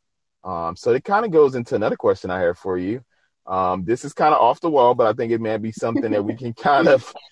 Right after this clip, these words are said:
Speaker 1: be able to really talk about. But if you could sit at a table with three people, you can choose the person could be alive or dead.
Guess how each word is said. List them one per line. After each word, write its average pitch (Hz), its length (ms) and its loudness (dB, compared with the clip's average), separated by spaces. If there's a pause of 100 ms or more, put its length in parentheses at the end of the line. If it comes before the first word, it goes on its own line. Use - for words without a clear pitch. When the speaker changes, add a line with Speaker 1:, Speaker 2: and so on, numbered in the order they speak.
(160)
Speaker 1:
be 156 160 6
able 151 120 4
to 151 60 6
really 143 240 4
talk 127 300 -2
about. 101 460 0
But 135 260 -2
if 190 220 0
you 220 140 -6
could - 180 -8
sit 160 280 0
at 151 120 4
a 151 80 2
table 98 560 -6
with 92 180 -8 (140)
three 117 320 -6
people, 85 560 -12 (100)
you 110 120 -16
can 104 160 -14
choose 101 340 -8
the 98 100 -14
person 104 360 -8
could 95 120 -12
be 98 80 -6
alive 90 460 0
or 135 100 -6
dead. 143 420 0